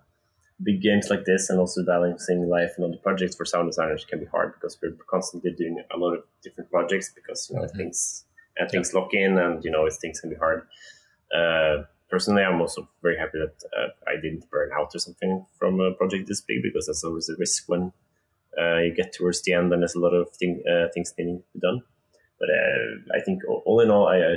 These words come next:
Speaker 1: I think it's just the game, uh, the process, the team. Um, what kind of remains of, is, I feel, is reflected in the, in the end pro-, in the end game. Uh, so when you play the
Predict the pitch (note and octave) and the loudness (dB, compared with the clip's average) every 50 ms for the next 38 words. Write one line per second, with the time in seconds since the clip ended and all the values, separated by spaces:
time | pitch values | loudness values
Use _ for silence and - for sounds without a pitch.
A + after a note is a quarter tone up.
0 | F2+ - F#2 - - _ _ - _ - - - - - - - - - - - | 2 0 -2 -2 -12 _ _ -10 _ -8 -8 -8 -8 -10 -6 -6 -6 -6 -6 -10
1 | _ _ _ - F#2 F2+ F2+ E2+ E2+ E2+ F2 F2 E2+ _ _ - - D#2+ E2 E2 | _ _ _ -8 -4 0 2 2 2 2 -2 -4 -6 _ _ -8 -6 -6 -4 -4
2 | E2 E2+ E2 - F2 - - G#2 G2+ - - G#2+ G#2 - - _ _ - - F#2 | -6 -8 -6 -8 -8 0 0 0 0 2 2 0 0 0 -6 _ _ -4 0 2
3 | F2+ F#2 F2+ F2+ F2+ F2+ - _ _ _ _ _ _ _ _ _ _ _ _ _ | 4 4 4 2 0 -2 -8 _ _ _ _ _ _ _ _ _ _ _ _ _
4 | _ _ _ D#2 E2 E2 D#2+ D#2+ D#2+ D#2+ E2 E2 E2+ E2 E2 - _ _ - - | _ _ _ -6 -4 -4 -2 -4 -4 -4 -6 -6 -8 -8 -10 -14 _ _ -4 -4
5 | G2 F#2+ - - - A#2+ A2 G#2 G2+ G2 F#2 F2 E2+ F2 F2+ F2+ - F#2 F2 E2 | -4 -4 -4 -2 0 2 4 4 6 4 4 4 4 4 4 4 4 2 2 2
6 | - A1 - - - - E2 - - - - - - _ _ _ _ _ - _ | 0 -4 -8 -8 -4 -2 -2 -2 -2 -2 -4 -4 -6 _ _ _ _ _ -12 _
7 | - - _ _ _ _ - F2+ F2+ F2 F2 E2+ - - E2+ - - E2+ - F#2+ | -12 -12 _ _ _ _ 0 2 2 2 2 0 -2 -6 -4 -2 -2 -2 0 0
8 | F2+ - - E2+ F#2 F#2 F#2 F2+ E2+ D#2 D#2 D#2 - G2+ - _ _ _ _ _ | -2 0 0 0 0 0 0 0 -2 -2 0 0 -2 -4 -8 _ _ _ _ _
9 | _ _ _ _ F#2 F#2 F#2 F2 F2 E2+ E2 E2+ E2+ E2+ E2 - _ _ D#2 D#2 | _ _ _ _ 0 0 0 2 2 2 2 2 -2 -6 -10 -14 _ _ -2 -2
10 | - - - - F2 F2 E2+ E2+ E2 E2 E2+ E2 - D2+ - D2+ D2+ F2 _ _ | -2 -4 -6 -6 -4 -4 -2 0 0 0 -2 -2 -4 -4 -4 -4 -4 -8 _ _
11 | _ _ _ _ - E2+ E2+ F2 F2+ F#2 - - - E2+ E2+ E2+ E2+ E2+ F2 F2 | _ _ _ _ -8 -8 -8 -10 -12 -16 -8 -8 -6 -6 -4 -4 -4 -4 -4 -4
12 | F2 F2 _ - G2 F#2+ F#2+ F2 F2+ E2+ E2+ E2+ - | -6 -6 _ 0 2 2 2 2 2 2 0 0 -4